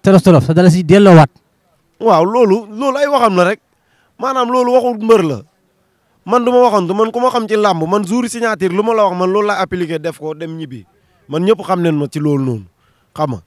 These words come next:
Speaker 2: man daa am fu ma jugee moo tax ma jël ko. Bu ma fa génnee, samay morom nañu waajal bu baax.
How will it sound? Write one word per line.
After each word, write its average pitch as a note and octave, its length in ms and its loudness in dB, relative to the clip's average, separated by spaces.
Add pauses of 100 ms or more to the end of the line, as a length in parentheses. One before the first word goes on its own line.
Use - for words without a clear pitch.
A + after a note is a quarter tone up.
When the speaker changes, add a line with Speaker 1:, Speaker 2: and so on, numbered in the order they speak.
(300)
Speaker 2:
man F#3 320 -6
daa G#3+ 140 0
am B3 60 -4
fu A#3 100 -14
ma A3 140 -2
jugee F3 200 -4
moo F3+ 180 -6
tax G3+ 160 -4
ma F3+ 120 -2
jël D3+ 160 -4
ko. A#2 240 -14
Bu D3+ 160 -8
ma A#3 120 -2
fa A#3+ 120 -4
génnee, E3+ 500 -6 (280)
samay A#3 260 -6
morom A3 300 -6
nañu G3+ 180 -8
waajal F3 300 -4
bu D3 100 -6
baax. D#3+ 300 -4